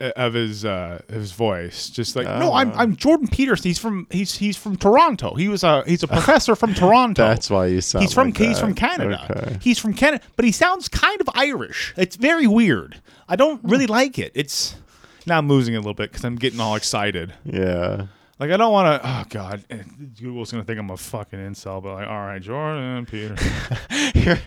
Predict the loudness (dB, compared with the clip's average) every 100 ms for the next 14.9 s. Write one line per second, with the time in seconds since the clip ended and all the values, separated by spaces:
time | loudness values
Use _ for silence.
0 | -10 -10 -8 -8 -6 -2 -2 -2 -2 -2
1 | 0 0 2 2 0 0 -4 -6 -4 -4
2 | -4 -4 -2 -2 -6 -6 -6 -4 -4 -6
3 | -10 -14 _ -12 -2 2 2 2 -2 -4
4 | -2 -2 0 -2 -2 -4 -8 -8 -2 0
5 | 2 2 2 2 2 2 2 -2 -2 -2
6 | -2 -2 0 0 0 0 2 0 2 2
7 | 2 -4 -8 0 0 0 -2 2 0 2
8 | -2 -2 -6 -6 -6 -2 0 2 2 4
9 | 4 2 -2 -2 -4 _ -2 2 6 6
10 | 4 2 4 4 4 0 0 -2 -4 -6
11 | -10 -14 _ _ _ _ -6 -2 -2 -2
12 | -4 -4 -4 -4 -4 -4 -4 -6 -6 -4
13 | 0 4 6 4 2 2 2 4 2 2
14 | 0 2 0 0 -2 0 0 -2 0